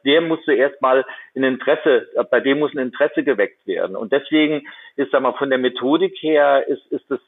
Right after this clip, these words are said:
ist das für uns oder das ist zumindest die, äh, in der Art, wie wir halt arbeiten, ist es so, dass, dass, äh, wir diesen,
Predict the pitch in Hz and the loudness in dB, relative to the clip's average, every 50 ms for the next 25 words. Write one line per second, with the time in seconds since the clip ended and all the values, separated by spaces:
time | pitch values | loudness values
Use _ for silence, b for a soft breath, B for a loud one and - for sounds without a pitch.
0 | _ - 131 - _ 135 127 - - - 147 - 113 - 135 123 117 131 160 185 | _ -12 -12 -10 _ -8 -8 -8 -10 -12 -14 -12 -4 -2 -2 0 2 2 2 0
1 | 185 185 - - 120 110 113 107 104 98 - - - - _ - 120 - - 135 | 0 -2 -4 -4 -2 2 2 2 2 2 0 -4 -12 -14 _ -8 -8 -6 -6 -8
2 | - - - 120 117 117 127 127 123 - - 113 107 110 110 107 B B B B | -8 -8 -10 -8 -6 -4 -4 -6 -6 -8 -10 -8 -6 -4 -4 -6 B B B B
3 | B B B - 113 113 104 117 117 123 113 - 107 113 120 - 127 120 113 120 | B B B 0 2 2 2 2 2 2 2 2 2 2 0 0 -4 -6 -2 2
4 | 127 123 113 113 113 107 - - 104 113 127 139 143 139 135 139 135 - 139 135 | 2 2 4 4 2 2 2 2 2 2 2 2 2 2 2 0 0 -4 -8 -8
5 | 135 - 120 - _ 120 101 - - 120 117 139 139 135 123 117 - _ _ - | -6 -8 -8 -8 _ -12 -12 -8 -6 -4 -2 0 0 0 -2 -2 -4 _ _ -8
6 | 113 104 - _ - 107 107 110 110 104 107 113 120 113 120 127 135 147 156 160 | -8 -8 -8 _ -10 -6 -4 -2 -2 -4 -2 -2 -4 -4 -4 -4 -6 -6 -4 -4
7 | 170 160 156 156 | -4 -4 -6 -8